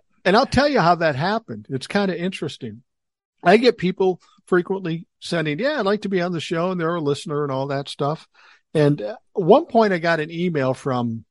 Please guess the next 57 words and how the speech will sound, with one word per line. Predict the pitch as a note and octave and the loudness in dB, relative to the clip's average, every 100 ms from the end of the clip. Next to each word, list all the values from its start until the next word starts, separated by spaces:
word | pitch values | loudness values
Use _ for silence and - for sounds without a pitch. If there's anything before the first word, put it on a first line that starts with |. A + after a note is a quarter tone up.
| _ - | _ -14
an | C3 | -8
agent | B2+ B2+ C3 A#2 G#2+ | -4 -4 -4 -6 -6
or | G#2+ | -8
something. | - A2 B2+ A2+ | -8 -10 -6 -6
He | A2+ | -4
said, | B2+ A#2 | -6 -4
"Would | D#3 F3 | -2 -2
you | E3+ | 0
talk | E3 D#3+ - | 0 0 -2
to | |
this | D3+ C3+ | -4 -4
psychologist?" | - C#3 B2+ D3 D3+ C3+ A2 G2+ - | -2 -2 2 4 4 2 -2 -10 -10
And | B2 | -8
I | A#2+ | -6
go, | A#2+ A#2 A2 _ _ _ _ _ _ _ _ _ _ _ _ - | -6 -8 -10 _ _ _ _ _ _ _ _ _ _ _ _ -10
"Why? | C3 C3+ F3+ B2+ A2 - _ _ - | -4 2 2 2 -2 -16 _ _ -8
It's | C#3+ C3+ - | -4 -4 -2
not | D3+ D3 | -2 0
that | - C3+ | 0 -2
kind | - C#3+ | -2 -2
of | C3 | -2
show." | - A3+ G#3+ B2+ - - - - - | -2 2 2 2 -4 -20 -20 -8 2
And | G#3 | 4
he | |
said, | G#3+ A#3+ | 6 4
"Well, | A#3+ C4 | 4 4
just, | A3 B3 - | 4 2 2
just, | D4+ - | 0 0
just | C#4 A#3 - | -2 -4 -2
talk | F#3+ F#3+ F3 | 4 4 2
to | D3+ | -2
him." | C3+ | -2
I | |
said, | C#3+ F3+ | -2 0
"All | F#3 | 4
right, | C#3+ C3+ | 4 2
fine. | D3 A#2+ | -2 -2
Fuck | A#2 C#3 C3+ | 0 -2 0
it. | B2+ | -2
I'll | C3 | 2
talk | C#3 C3 - | 2 2 -2
to | A#2 | -8
him." | - _ _ - - _ - | -10 _ _ -20 -20 _ -2
Later | D#3 A3 D4 A#3 | 4 6 6 4
on, | A3 A3 | 6 4
I | F3 | 0
get | D#3 F3 E3+ | 0 -2 -2
this | D#3+ - | -4 0
email | B3+ D4 E3 A#2+ D3+ | 2 4 2 2 -2
from | - D3+ C3+ | 0 2 2
this | C3+ B2 | 2 -2
guy | - C3+ C3 | 0 0 2
about | C#3+ C3+ C3+ | 2 0 -2
being | - C3 C3+ | -2 -2 -2
on | C3 C3+ | -4 -2
the | |
show. | C3 - B3+ C#3 | -2 0 0 -2